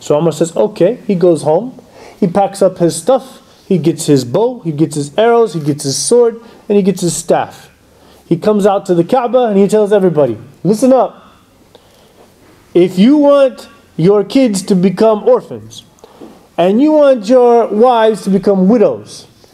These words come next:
then know I'm going on my immigration to Medina.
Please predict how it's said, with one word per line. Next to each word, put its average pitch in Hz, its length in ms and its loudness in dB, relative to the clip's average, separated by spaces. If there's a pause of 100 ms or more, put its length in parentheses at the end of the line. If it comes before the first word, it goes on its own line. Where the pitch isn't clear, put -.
(120)
then 185 300 2
know 226 380 0 (420)
I'm 226 200 0
going 208 300 2
on 190 140 0
my 202 420 0 (120)
immigration 185 880 0
to - 120 -4
Medina. 156 500 0